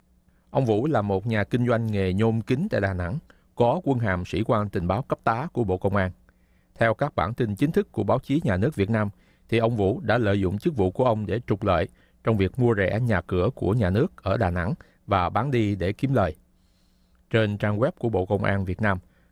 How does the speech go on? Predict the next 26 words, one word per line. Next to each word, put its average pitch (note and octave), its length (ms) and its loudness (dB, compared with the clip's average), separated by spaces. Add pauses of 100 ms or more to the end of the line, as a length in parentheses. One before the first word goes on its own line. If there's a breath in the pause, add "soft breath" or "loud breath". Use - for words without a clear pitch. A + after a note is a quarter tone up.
(100)
cả F2+ 200 0
ba C3+ 100 -2
ông A2 280 -2
Phan A2+ 340 -2
Văn A2 200 -2
Anh G#2 140 0
Vũ, G2 260 -2 (240 soft breath)
Phan G#2 280 -2
Hữu F#2+ 240 -8
Tuấn C3 200 0 (100)
và G2 100 -2
Nguyễn F#2 280 -2
Hữu G#2 140 2
Bách D#3+ 160 0 (340 soft breath)
đều F#2+ 180 0
bị F#2 180 0
gán A#2+ 260 0
cho B2 140 0
tội F#2+ 200 -2
danh G#2+ 280 0
làm F#2 200 0
lộ E2+ 220 0
bí B2 160 0
mật A2 220 -2
nhà F2 100 -2
nước, A2+ 180 2